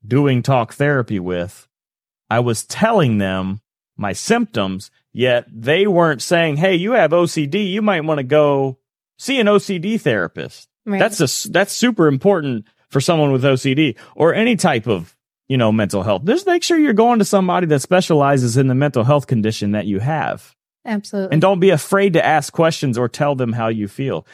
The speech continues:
Speaker 1: It pisses me off, honestly.
Speaker 2: <laughs>
Speaker 1: I went through, like, four or five therapists before I found an-, before I started my own research,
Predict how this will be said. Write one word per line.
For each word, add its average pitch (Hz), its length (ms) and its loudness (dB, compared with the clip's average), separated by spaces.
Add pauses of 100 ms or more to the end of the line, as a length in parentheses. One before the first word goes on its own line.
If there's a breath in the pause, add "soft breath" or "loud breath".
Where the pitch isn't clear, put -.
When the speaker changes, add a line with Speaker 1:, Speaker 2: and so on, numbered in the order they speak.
(100)
Speaker 1:
It - 180 -8
pisses 214 360 0
me 120 180 2
off, 120 260 0
honestly. 87 560 -8 (220)
Speaker 2:
<laughs> - 240 -4
Speaker 1:
I - 100 2
went 202 240 -2
through, 208 180 4
like, 165 200 2
four 180 260 2
or 180 60 2
five 170 320 0
therapists 160 440 0
before 131 320 -2
I 120 60 2
found 120 300 -4
an-, 117 140 -4 (140)
before 185 520 2 (320)
I 131 60 0
started 160 420 0
my 127 260 0
own 233 300 4
research, 160 720 -2